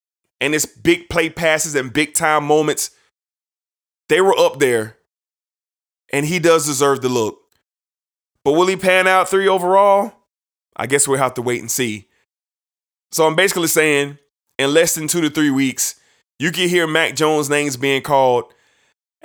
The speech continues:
at number three to the San Francisco forty-niners.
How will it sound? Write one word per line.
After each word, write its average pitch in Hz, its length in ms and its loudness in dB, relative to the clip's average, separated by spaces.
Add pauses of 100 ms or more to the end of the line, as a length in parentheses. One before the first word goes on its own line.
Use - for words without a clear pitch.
(260)
at 143 220 0
number 143 240 0
three 131 500 -4 (220)
to - 120 -2
the 151 100 -2
San 147 220 0
Francisco 135 460 -2
forty-niners. 117 840 -4